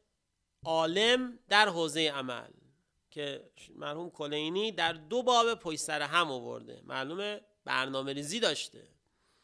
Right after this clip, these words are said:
آه، که به علمت باید عمل بکنی و نباید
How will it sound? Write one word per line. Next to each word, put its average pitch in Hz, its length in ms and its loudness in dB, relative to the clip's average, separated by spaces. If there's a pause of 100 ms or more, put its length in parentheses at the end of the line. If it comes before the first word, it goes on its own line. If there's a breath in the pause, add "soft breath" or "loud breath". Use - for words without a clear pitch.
(160)
آه، - 280 -18
که 127 100 -20
به 127 100 -10
علمت 156 320 -2
باید 143 280 0
عمل 156 280 2
بکنی 233 560 0 (280)
و 127 100 -8
نباید 151 560 2